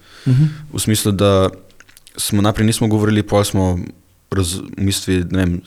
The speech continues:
Speaker 2: zvok razvijali, recimo opice se zdaj bolj derijo, kakor so se v prvi predstavi, prvi predstavi so bolj brundale, kaj eni medvedi, zdaj se že tisto konkretno derijo.
Speaker 1: Okej.
Speaker 2: Potem, recimo, eh, malo sme-, tako smešnega dialoga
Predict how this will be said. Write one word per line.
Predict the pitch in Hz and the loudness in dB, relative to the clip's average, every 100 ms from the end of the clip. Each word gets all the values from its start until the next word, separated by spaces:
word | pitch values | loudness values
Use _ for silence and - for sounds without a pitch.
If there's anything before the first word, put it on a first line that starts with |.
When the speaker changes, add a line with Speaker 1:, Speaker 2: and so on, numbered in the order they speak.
| - | -12
Speaker 2:
zvok | - - 107 98 | -10 -2 0 2
razvijali, | 101 90 101 98 95 | 0 2 2 4 2
recimo | 90 98 92 | 0 0 0
opice | 95 - - 98 | -2 -4 -4 -4
se | 95 | -2
zdaj | 95 | 0
bolj | 95 98 | 2 2
derijo, | 98 98 95 95 | 2 2 2 0
kakor | 98 101 | -2 -4
so | 98 | -2
se | 95 | -2
v | 95 | -2
prvi | 87 98 | 0 0
predstavi, | 90 92 - 95 92 | 0 -4 -2 -2 0
prvi | 98 87 | -2 -4
predstavi | - - 98 95 | -8 -8 -2 -2
so | - | -2
bolj | 92 87 | -2 -2
brundale, | 85 95 92 95 95 | 0 0 2 2 0
kaj | - | -2
eni | 92 | -2
medvedi, | 90 87 95 104 104 - - - - - | -2 -2 -2 0 -4 -4 -4 -4 -6 -6
zdaj | 92 | -4
se | - 92 | 0 0
že | 92 92 | 2 2
tisto | 90 87 92 85 80 | 0 -4 -2 -2 -4
konkretno | 87 - 95 101 | -4 -2 -2 -2
derijo. | 92 92 92 90 90 - - - - | 0 0 0 -2 -6 -10 -20 -20 -12
Speaker 1:
Okej. | 110 98 104 123 | -10 -8 -10 -8
Speaker 2:
Potem, | 117 - 104 95 90 - - - - - | -8 0 2 2 -2 -12 -18 -18 -18 -16
recimo, | - 98 95 107 98 95 92 | -2 0 2 2 2 2 0
eh, | - 95 87 87 110 - - | -2 -2 0 -2 -4 -10 -6
malo | 101 | -4
sme-, | 98 104 | 0 -2
tako | 92 - 98 | -2 0 0
smešnega | - 104 101 95 | 2 0 2 2
dialoga | 95 95 104 98 | 4 4 4 2